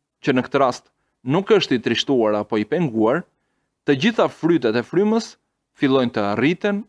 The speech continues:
në jetën e drejtuesit. Dëshmimi i tij të bën më shumë për vete. Shërbesa është më e qëndrueshme dhe dëshmia është edhe më e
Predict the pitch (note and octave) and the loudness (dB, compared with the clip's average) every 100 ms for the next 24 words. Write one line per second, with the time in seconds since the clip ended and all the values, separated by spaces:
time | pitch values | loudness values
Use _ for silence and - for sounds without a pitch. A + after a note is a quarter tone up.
0 | - D3+ D#3+ G#2 B2 A#2+ A#2 B2+ - G2 | -4 0 2 0 0 -2 0 -4 -4 -12
1 | - - - _ _ _ _ _ _ _ | -12 -20 -20 _ _ _ _ _ _ _
2 | _ - B2+ B2+ G3+ A#3+ F#3+ B2 - A2 | _ -2 0 0 0 0 2 0 0 -4
3 | C#3+ _ _ _ _ E3 D3+ A3 G3+ E3+ | -4 _ _ _ _ 0 2 2 2 0
4 | - B2 C#3 A2+ - - - - _ _ | 0 0 0 0 -4 -10 -16 -16 _ _
5 | _ _ _ - - A2+ C3 C#3 - F2+ | _ _ _ -6 -2 0 0 0 -4 -8
6 | _ _ _ - C#3+ D3+ D3+ C#3 C3 A#2 | _ _ _ -4 -2 0 -2 0 0 2
7 | E3+ D#3 B2 A2+ G#2 A#2+ A#2+ C3 F#3+ A3 | 2 2 0 -4 -2 -2 0 -4 -2 0
8 | G#3 F3+ - E3+ A3 F#3+ B2 | 0 -2 -2 0 0 0 -2